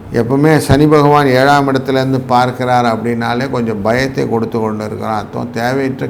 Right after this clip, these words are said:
கலகங்கள் வந்தால் கொஞ்சம் அதை வந்து கேர்ஃபுல்லாக ஹேண்டில் பண்ணிடுங்க. மூன்று, ஐந்து என்ற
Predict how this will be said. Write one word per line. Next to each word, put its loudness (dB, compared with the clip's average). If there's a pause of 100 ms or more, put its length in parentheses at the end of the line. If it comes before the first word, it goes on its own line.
கலகங்கள் -4
வந்தால் -4
கொஞ்சம் -6
அதை -8
வந்து -8
கேர்ஃபுல்லாக -6
ஹேண்டில் -8
பண்ணிடுங்க. -8 (600)
மூன்று, 2 (240)
ஐந்து 0 (140)
என்ற -2